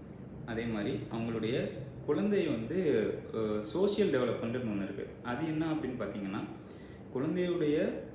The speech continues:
டூ மந்த்ஸ்ல தான், டூ month of லைஃப்ல தான்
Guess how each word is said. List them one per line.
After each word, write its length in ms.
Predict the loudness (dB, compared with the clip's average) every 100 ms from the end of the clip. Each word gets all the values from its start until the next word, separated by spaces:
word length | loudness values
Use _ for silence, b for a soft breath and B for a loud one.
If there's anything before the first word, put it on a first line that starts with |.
| -10 -2
டூ 200 | 4 6
மந்த்ஸ்ல 480 | 6 2 0 -2 0
தான், 340 | 0 -2 -6 -12 -14 -16 -8
டூ 140 | 0 2
month 300 | 4 2 2
of 100 | 0
லைஃப்ல 360 | 2 2 2 -2
தான் 200 | -4